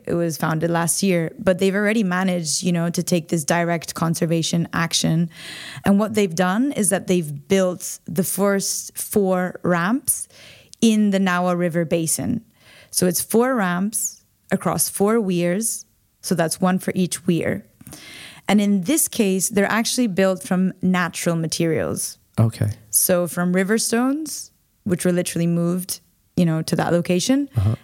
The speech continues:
Speaker 1: and, uh, with wood. So these structures that I just mentioned that Sustainable Daisen has built, they're actually only temporary because they're not built with durable materials
Speaker 2: Right.
Speaker 1: or not in a way that will last a very long time.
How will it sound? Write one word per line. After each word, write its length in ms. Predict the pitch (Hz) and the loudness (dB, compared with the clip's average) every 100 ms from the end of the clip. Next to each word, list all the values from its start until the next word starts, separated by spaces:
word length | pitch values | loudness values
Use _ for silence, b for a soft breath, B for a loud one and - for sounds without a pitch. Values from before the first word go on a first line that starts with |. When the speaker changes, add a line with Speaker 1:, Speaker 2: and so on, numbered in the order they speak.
| B | B
Speaker 1:
and, 460 | 185 180 180 185 - - | 0 0 0 0 -2 0
uh, 320 | 175 165 160 | 0 0 0
with 200 | 170 165 | -2 -2
wood. 420 | 151 170 160 - - _ _ _ - B B B B B B B | 0 0 0 -4 -12 _ _ _ -18 B B B B B B B
So 400 | - 262 254 - - 214 | 2 2 2 -2 -4 0
these 340 | 208 294 311 | 2 2 0
structures 500 | - 214 - 208 208 | 0 0 0 0 0
that 100 | 175 | 2
I 100 | 185 | 0
just 200 | 185 180 | 0 0
mentioned 600 | 175 180 175 196 220 233 - | 0 0 0 2 2 0 -2
that 160 | - | -2
Sustainable 460 | - 185 180 180 170 | 0 0 0 0 0
Daisen 360 | 170 170 165 180 | 0 0 0 0
has 140 | 165 | 0
built, 440 | 147 170 196 240 - _ | 0 0 0 -4 -14 _
they're 320 | 196 180 208 - | -2 2 2 0
actually 360 | 233 - 277 - | -2 -2 -2 0
only 280 | 190 180 170 | 0 -2 -4
temporary 920 | - 170 170 165 127 95 50 90 - _ _ - | -4 -2 -2 0 -2 -2 -2 -4 -8 _ _ -2
because 280 | 175 - 190 | 0 2 2
they're 80 | 190 | 2
not 260 | 190 175 | 2 0
built 460 | 175 180 175 - - _ | 0 0 0 -6 -16 _
with 180 | 185 170 | 0 2
durable 420 | 151 175 175 170 | 2 2 2 0
materials 840 | 165 165 - 170 107 95 - - - | -2 -2 0 0 0 0 -2 -4 0
Speaker 2:
Right. 180 | 104 101 | 2 4
Speaker 1:
or 60 | 190 | 4
not 260 | 180 170 | 2 0
in 100 | 180 | 0
a 60 | 170 | 0
way 220 | 175 170 | 2 0
that 140 | 165 - | 0 -2
will 120 | 165 | 0
last 340 | 156 139 151 | 0 -2 -2
a 40 | 165 | -2
very 220 | 156 147 | 0 0
long 240 | 151 139 | 0 -2
time. 420 | - 139 92 - | 0 0 0 -2